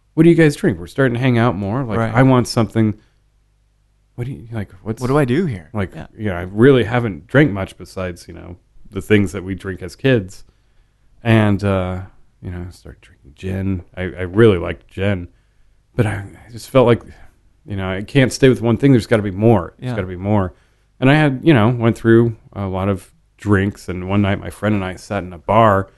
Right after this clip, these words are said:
Speaker 1: The bartender was like, just, it was dead. And he's like,
Speaker 2: Mm.
Speaker 1: "Let me just go through this book and make you things.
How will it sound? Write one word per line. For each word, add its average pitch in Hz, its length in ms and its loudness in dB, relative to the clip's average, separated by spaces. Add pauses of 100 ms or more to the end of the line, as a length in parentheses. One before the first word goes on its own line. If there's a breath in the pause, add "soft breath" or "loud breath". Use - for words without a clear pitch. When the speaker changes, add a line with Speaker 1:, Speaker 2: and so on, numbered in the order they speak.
(440)
Speaker 1:
The 98 60 -12
bartender 104 440 2
was 92 340 -4
like, 87 220 -14 (360)
just, - 220 -14
it 110 60 -4
was 95 120 -6
dead. 92 300 -2
And 85 80 -14
he's 92 160 -12
like, 113 80 -10
Speaker 2:
Mm. 101 80 -16
Speaker 1:
"Let 285 60 0
me 285 100 6
just 262 220 -6 (340)
go 110 160 4
through 143 200 4
this 117 180 0
book 101 320 2
and 92 100 -10
make 104 240 -2
you 87 80 -14
things. 76 540 -20